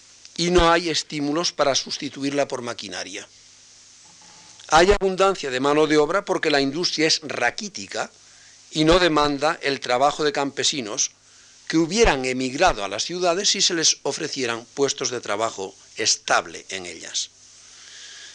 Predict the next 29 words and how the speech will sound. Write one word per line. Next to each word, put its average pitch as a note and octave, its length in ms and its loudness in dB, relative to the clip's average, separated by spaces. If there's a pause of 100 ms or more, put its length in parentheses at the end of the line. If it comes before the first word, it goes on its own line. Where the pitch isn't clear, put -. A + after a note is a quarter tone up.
(160)
También G3 300 2
se B3 140 0
presentó A3 500 2
esta G3+ 220 2
limitación E3+ 580 0
del E3 120 2
mercado D#3+ 420 2
rural D3 260 2
español D#3 500 0 (720)
como D#3 320 6
freno G3 640 0 (240)
al D3 200 4
desarrollo B2+ 480 0
industrial, G#2+ 600 -4 (960)
diciendo G3 520 2
que - 80 0
el G#3+ 100 8
desarrollo E3 540 4
en E3+ 40 4
la E3+ 80 6
industria E3 360 0
española D#3+ 480 2
estaba C#3 280 0
limitada C3+ 600 0
por C3 180 -4
la B2+ 200 -2
pequeñez A2 440 -4
del G2 140 -10
mercado, C3+ 520 0